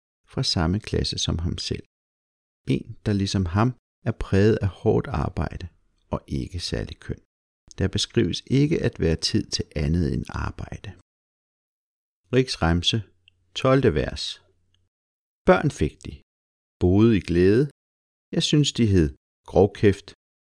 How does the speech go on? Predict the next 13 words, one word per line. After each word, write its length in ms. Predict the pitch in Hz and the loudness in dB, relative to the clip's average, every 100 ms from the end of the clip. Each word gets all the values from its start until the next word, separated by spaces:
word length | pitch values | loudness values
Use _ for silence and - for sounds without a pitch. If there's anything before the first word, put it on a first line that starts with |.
| _ | _
Stalknægt, 760 | - - 85 95 - 87 - - _ _ _ _ _ _ | -10 0 0 0 -2 -2 -4 -16 _ _ _ _ _ _
Tøbler 420 | - 127 - - | 2 2 4 0
og 140 | 110 95 | 0 0
Fede, 460 | - 87 87 98 98 _ _ _ _ | 0 0 2 -2 -8 _ _ _ _
Fuld 360 | - - 165 120 | -6 -4 0 -2
og 120 | - | -2
Tvær, 460 | - 87 - 95 _ _ _ _ | 0 0 0 -8 _ _ _ _
Dorsk 320 | 85 90 - | 0 0 -2
og 80 | - - | -8 -6
Tyksak, 480 | - - - 85 - _ _ _ - | -6 -6 -6 -8 -10 _ _ _ 0
Doven 300 | 80 101 107 | 2 4 4
og 100 | 92 | 4
Mørkhud, 540 | 82 87 - - - | 4 2 0 -10 -12